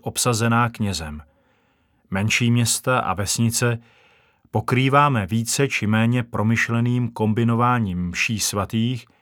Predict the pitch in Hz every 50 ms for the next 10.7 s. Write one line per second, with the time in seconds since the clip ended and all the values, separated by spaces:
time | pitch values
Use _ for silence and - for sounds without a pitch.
0 | _ _ _ _ - - 92 95 104 92 95 110 104 - - 120 113 95 107 107
1 | 104 - - - 98 92 87 80 78 76 - _ _ _ _ _ _ _ _ _
2 | _ _ _ _ _ _ _ _ _ _ _ _ _ _ _ _ _ _ _ _
3 | _ _ _ _ _ _ _ _ _ 98 95 92 - - - - 120 135 170 190
4 | 196 180 131 113 107 - - - 139 131 143 160 160 156 127 107 92 87 80 -
5 | - 101 101 104 95 107 120 123 131 139 143 151 147 _ _ _ _ _ _ _
6 | _ _ _ _ - 139 135 143 165 170 165 160 147 120 101 90 85 82 - 98
7 | 95 98 107 113 110 - - - - 127 135 139 139 - _ _ _ _ _ _
8 | - - 113 104 - - 117 117 127 127 110 - - - 117 - - 113 113 110
9 | 117 120 123 120 110 123 120 - - - 117 113 113 110 98 - 87 104 101 101
10 | 98 - - 107 98 - - - 110 107 107 - - -